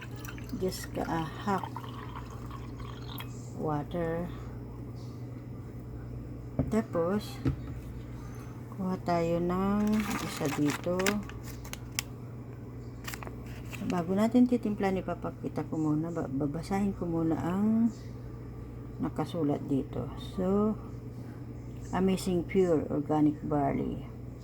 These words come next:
Powder Drink Mix.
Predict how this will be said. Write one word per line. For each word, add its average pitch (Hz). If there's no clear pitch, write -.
Powder 175
Drink 165
Mix. -